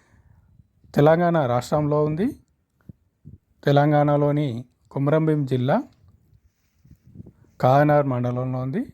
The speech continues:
మండలం నుండి ఈ సైటు ఒక పదిహేను కిలోమీటర్ డిస్టెన్స్లో ఉంటుంది. ఇది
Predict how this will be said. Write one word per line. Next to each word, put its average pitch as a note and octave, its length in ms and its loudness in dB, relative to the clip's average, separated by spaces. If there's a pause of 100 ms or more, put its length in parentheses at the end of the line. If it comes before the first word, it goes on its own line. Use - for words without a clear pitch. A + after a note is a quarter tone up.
(420)
మండలం C#3 360 4 (100)
నుండి C#3 220 -2 (300)
ఈ C#3+ 160 -6
సైటు C3+ 320 -4 (720)
ఒక D3+ 100 2 (320)
పదిహేను D#3+ 420 2
కిలోమీటర్ D3 440 0
డిస్టెన్స్లో C3 500 -4 (120)
ఉంటుంది. C#3 400 -2 (520)
ఇది F3 160 4